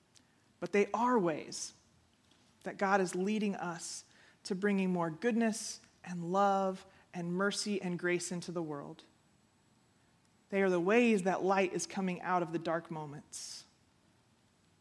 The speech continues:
Now, in closing, I recognize, and you do too, surely, that we still don't have an answer for the reasons behind some of the tragedies that we really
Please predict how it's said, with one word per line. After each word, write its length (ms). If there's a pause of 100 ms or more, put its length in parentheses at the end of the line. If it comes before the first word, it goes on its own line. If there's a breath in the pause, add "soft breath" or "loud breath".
(920)
Now, 160
in 80
closing, 500
I 120
recognize, 840
and 160
you 120
do 160
too, 340
surely, 640 (680 loud breath)
that 160
we 100
still 300
don't 220
have 200
an 100
answer 600 (160 loud breath)
for 160
the 120
reasons 500
behind 500
some 220
of 100
the 80
tragedies 600
that 180
we 120
really 600